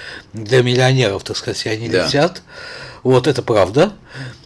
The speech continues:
Speaker 1: Вот, и поэтому, когда сегодня прозвучал вопрос в больнице, а что они делали все эти полтора года? Оказывается, все эти полтора года они продолжали мирно работать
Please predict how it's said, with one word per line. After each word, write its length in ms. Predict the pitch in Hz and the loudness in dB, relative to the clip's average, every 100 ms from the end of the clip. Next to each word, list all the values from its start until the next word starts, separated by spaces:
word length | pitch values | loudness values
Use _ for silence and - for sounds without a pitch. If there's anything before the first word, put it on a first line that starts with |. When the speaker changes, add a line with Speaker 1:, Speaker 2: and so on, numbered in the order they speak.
| - - | -18 0
Speaker 1:
Вот, 500 | 139 147 151 147 143 | 4 8 8 6 2
и 1300 | 156 170 165 165 160 160 156 151 147 147 143 139 131 | -2 4 6 8 10 10 10 10 10 10 8 6 4
поэтому, 680 | 151 175 190 185 175 165 151 | 4 6 6 4 4 6 6
когда 360 | - 143 151 147 | 4 4 4 4
сегодня 540 | - 156 156 135 120 | 4 6 6 6 4
прозвучал 540 | 123 123 123 - 135 127 | 0 -2 0 2 2 2
вопрос 440 | 127 127 120 - | 0 -2 -2 -2
в 180 | 123 110 | -4 -2
больнице, 300 | 127 127 - | -2 0 0
а 60 | 139 | 4
что 160 | - | 6
они 140 | 180 165 | 6 6
делали 260 | 160 120 | 6 4
все 160 | - 120 | 2 -4
эти 100 | - | -6
полтора 360 | 123 - 131 | -8 -4 -2
года? 200 | 143 240 | 0 2
Оказывается, 260 | 214 202 190 | 4 2 2
все 80 | 196 | -4
эти 100 | 165 | -2
полтора 300 | 165 156 151 | -4 0 2
года 220 | 175 226 | 4 4
они 100 | 185 | 2
продолжали 440 | 185 156 147 175 180 | 0 0 2 2 0
мирно 280 | 160 160 143 | 0 0 0
работать 440 | 123 135 143 | -2 -6 -8